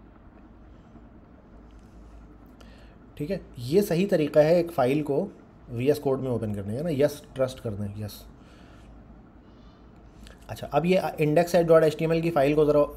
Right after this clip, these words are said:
ये open कर लें, साइड में आ रहा है, Click कर दें इस पर,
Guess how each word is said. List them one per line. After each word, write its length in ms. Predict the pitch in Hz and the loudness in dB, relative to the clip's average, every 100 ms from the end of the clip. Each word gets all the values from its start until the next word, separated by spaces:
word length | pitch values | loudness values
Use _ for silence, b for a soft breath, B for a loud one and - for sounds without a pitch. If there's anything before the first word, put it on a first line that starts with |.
| 135 | -8
ये 160 | 135 - | -8 -6
open 240 | 131 127 123 | -8 -6 -6
कर 80 | |
लें, 160 | 117 127 | -6 -6
साइड 260 | 123 120 123 | -4 -4 -4
में 120 | 127 127 - | -6 -8 -10
आ 80 | 113 | -8
रहा 120 | 117 | -8
है, 60 | 113 - - | -12 -18 -10
Click 160 | 131 127 | -8 -6
कर 100 | 120 | -6
दें 100 | 113 | -8
इस 60 | 117 | -8
पर, 160 | 127 | -12